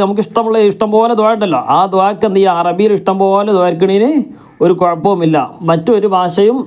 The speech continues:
നമുക്ക് ഉപയോഗിക്കാൻ പറ്റുകയില്ല എന്നുള്ളതാണ്. അപ്പോൾ ആ ഒരു കാര്യം ശ്രദ്ധിക്കുക. നമ്മുടെ നിയ്യത്ത്, നമ്മുടെയൊക്കെ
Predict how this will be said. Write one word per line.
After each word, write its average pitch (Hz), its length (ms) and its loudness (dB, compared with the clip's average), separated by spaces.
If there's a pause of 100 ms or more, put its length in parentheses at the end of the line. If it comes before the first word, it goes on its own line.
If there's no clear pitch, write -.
നമുക്ക് 165 280 -2
ഉപയോഗിക്കാൻ 170 500 0
പറ്റുകയില്ല 165 420 2 (120)
എന്നുള്ളതാണ്. 139 420 0 (600)
അപ്പോൾ 170 180 0
ആ - 20 0 (100)
ഒരു 202 140 0
കാര്യം 185 280 -2
ശ്രദ്ധിക്കുക. 165 380 0
നമ്മുടെ 170 240 -2
നിയ്യത്ത്, 170 320 0 (1800)
നമ്മുടെയൊക്കെ 165 320 -2